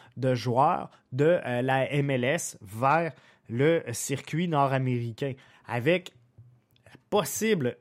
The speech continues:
et, et là je dis bien possible, fusion M L S Liga M X, ça devient encore plus intéressant. C'est sûr que c'est pas tous les marchés, on va s'entendre, c'est pas tous les marchés qui vont, euh,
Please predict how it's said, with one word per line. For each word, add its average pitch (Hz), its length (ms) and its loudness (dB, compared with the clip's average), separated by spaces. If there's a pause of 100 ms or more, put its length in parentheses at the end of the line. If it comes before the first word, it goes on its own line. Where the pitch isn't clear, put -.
et, 135 360 -4
et 135 40 0
là 151 120 0
je 131 100 -4
dis 123 120 -6
bien 151 200 -2
possible, 175 840 0 (280)
fusion 151 840 -2
M 151 200 -2
L 151 180 0
S 175 280 0
Liga 143 420 0
M 143 160 0
X, 196 380 -4 (240)
ça 139 260 -2
devient 160 420 2
encore 156 360 2
plus 165 260 0
intéressant. 135 600 0 (340)
C'est - 220 -2
sûr 269 280 -2
que 175 120 -2
c'est 185 160 0
pas 226 140 -2
tous 226 180 -2
les 226 120 2
marchés, 185 600 -2 (240)
on 135 180 2
va 139 180 2
s'entendre, 165 580 -2
c'est - 160 -6
pas 208 120 -2
tous 226 160 -2
les 226 160 2
marchés 196 480 0
qui - 140 -8
vont, 160 340 -2
euh, 127 300 0